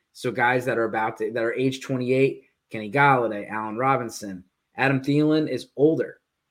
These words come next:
Um, he's thirty-two. Keenan Allen's thirty. Tyler Lockett's thirty. DeAndre Hopkins, thirty. Allen Robinson, twenty-nine.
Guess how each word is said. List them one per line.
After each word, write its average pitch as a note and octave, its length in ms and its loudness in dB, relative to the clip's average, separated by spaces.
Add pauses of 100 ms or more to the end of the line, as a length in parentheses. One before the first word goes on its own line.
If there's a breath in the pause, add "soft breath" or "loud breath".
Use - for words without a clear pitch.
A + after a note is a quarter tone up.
(220)
Um, G#2+ 300 0
he's B2+ 180 -8
thirty-two. C3 560 2 (100)
Keenan B2+ 240 -4
Allen's C3+ 300 -4
thirty. C3+ 300 4
Tyler A#2 320 -2
Lockett's C3+ 340 -4
thirty. A2+ 320 0
DeAndre A#2 300 -4
Hopkins, B2+ 380 -4
thirty. B2+ 380 2 (300)
Allen B2+ 160 -2
Robinson, C3 340 0
twenty-nine. A#2+ 440 -4